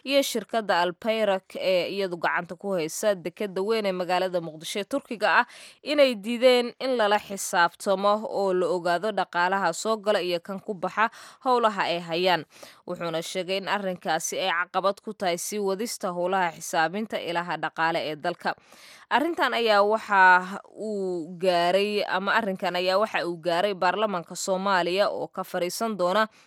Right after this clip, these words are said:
bilaha soo socda, iyagoo dib u eegis ku sameynaya howlaha shirkadahan ay hayaan. Haddaba khadka telefoonka ee magaalada Muqdisho ayaa waxa aan kula xiriiray Doctor Nuur Faarax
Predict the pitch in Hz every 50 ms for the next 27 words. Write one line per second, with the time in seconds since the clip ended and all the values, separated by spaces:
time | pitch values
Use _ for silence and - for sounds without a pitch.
0 | _ _ _ 285 294 285 269 254 233 190 180 - - 190 175 175 185 180 - -
1 | 170 135 127 156 170 180 180 175 170 170 175 - - 190 196 214 214 180 170 180
2 | 175 175 165 180 175 160 170 175 180 190 196 208 - - - 240 - - 196 180
3 | 185 185 180 170 165 165 165 175 180 180 175 180 180 165 147 151 - - 185 -
4 | - 175 165 170 165 151 - 135 143 160 156 156 165 175 185 165 180 _ _ _
5 | - - - - - - - - - _ - 233 233 208 247 240 254 262 262 262
6 | - - - 285 294 - - 302 285 - 233 220 226 - - 254 247 - - 220
7 | 208 208 202 185 202 202 208 202 196 196 190 180 165 170 190 - - 240 202 190
8 | 180 180 170 170 165 160 165 175 185 - - 185 175 160 175 180 175 170 160 -
9 | - 185 190 185 - 185 175 175 175 190 202 208 214 214 208 214 208 190 170 180
10 | 185 175 - - - 190 175 170 170 185 190 190 180 170 - - 175 165 165 160
11 | 156